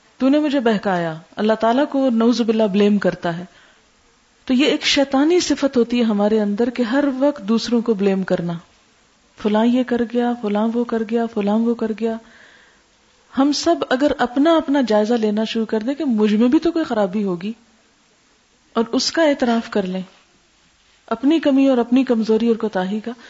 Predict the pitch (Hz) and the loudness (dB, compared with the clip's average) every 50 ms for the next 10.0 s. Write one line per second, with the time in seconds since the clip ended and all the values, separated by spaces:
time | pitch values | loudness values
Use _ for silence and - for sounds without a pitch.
0 | - - _ _ _ _ - - 277 262 - - 330 254 269 269 277 269 - - | -20 -20 _ _ _ _ -6 -4 -4 -4 0 0 0 2 2 2 0 0 -2 -2
1 | 233 220 220 - - 196 175 - - 190 185 180 - _ _ _ _ _ _ _ | -4 -4 -4 -4 -6 -6 -6 -6 -12 -14 -14 -14 -18 _ _ _ _ _ _ _
2 | _ _ _ _ _ _ _ _ _ _ _ _ _ _ _ _ - - - - | _ _ _ _ _ _ _ _ _ _ _ _ _ _ _ _ -20 -20 -16 -12
3 | - 180 170 - - 180 - - - - - _ _ _ - - _ - - _ | -12 -12 -12 -12 -14 -16 -18 -20 -20 -20 -20 _ _ _ -20 -20 _ -20 -20 _
4 | _ _ _ _ _ 247 _ 247 240 240 240 240 240 _ _ _ _ 233 233 _ | _ _ _ _ _ _ _ _ _ _ _ _ _ _ _ _ _ _ _ _
5 | _ _ _ _ _ _ _ _ _ _ 160 180 175 - - 190 220 269 269 - | _ _ _ _ _ _ _ _ _ _ -14 -10 -10 -8 -6 -4 -4 -2 -2 -2
6 | 247 - - 269 247 240 214 214 214 - 269 254 269 262 - 285 277 277 262 262 | -4 -6 -6 -6 -4 -2 -4 -4 -4 -6 -6 -2 -2 -2 -2 0 0 0 0 0
7 | 262 - 208 208 202 240 240 - 233 214 220 220 - 277 269 - 240 240 185 196 | 0 0 -2 0 0 0 -2 -2 -4 -4 -4 -4 -4 -6 -6 -4 -4 -2 0 0
8 | 208 202 - 254 233 220 226 233 233 226 220 226 202 208 226 254 240 190 196 196 | -2 -2 0 -2 -2 0 0 -2 -2 -2 -2 -4 -2 -2 -2 -2 -2 -2 0 -2
9 | 196 202 233 208 214 208 196 185 202 240 240 208 202 190 - - 185 - 220 | 0 0 0 0 0 0 0 2 2 2 2 2 2 0 -2 -4 -6 -6 -8